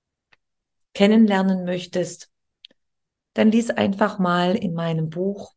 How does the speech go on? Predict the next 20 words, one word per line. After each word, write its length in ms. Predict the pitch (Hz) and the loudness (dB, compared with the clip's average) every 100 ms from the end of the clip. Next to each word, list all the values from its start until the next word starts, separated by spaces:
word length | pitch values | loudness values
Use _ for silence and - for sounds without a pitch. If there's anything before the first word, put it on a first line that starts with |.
| _ - - | _ -20 -14
Karma 480 | - 170 180 180 170 | -6 -2 0 -2 -2
wandeln, 420 | 165 165 175 - | -4 -4 -4 -2
auflösen 680 | 160 160 160 - 170 160 190 | -2 -2 -4 -6 -4 -2 -2
und 160 | 170 | -4
heilen 340 | 160 160 165 165 | -4 -4 -4 -6
zwei 320 | - 160 160 | -6 -4 -4
Punkt 400 | 160 165 160 - | -4 -8 -8 -2
null. 400 | 175 180 214 233 - _ _ _ _ _ _ - - - - | 0 2 2 0 -8 _ _ _ _ _ _ -20 -20 -20 -8
Und 160 | 214 - | -6 0
schau 180 | 233 | 4
mal, 240 | 233 233 220 | 4 4 2
ob 120 | - | 0
deine 240 | 202 196 | -2 -2
Seele 320 | 196 190 190 196 | -2 -2 -2 -2
bereit 440 | 185 175 185 196 | -4 -2 -4 -4
ist, 460 | 214 185 - - _ _ _ _ _ _ _ _ _ _ _ _ _ | -6 -6 -10 -18 _ _ _ _ _ _ _ _ _ _ _ _ _
sich 120 | - 190 | -8 -6
die 200 | - - | -6 0
Ursachen 960 | 175 190 190 196 190 202 196 196 - | 2 2 2 -2 0 0 0 0 -4
anzuschauen 1040 | 170 180 190 202 185 190 170 170 170 170 | -4 -4 -4 -6 -2 -2 -2 -4 -6 -12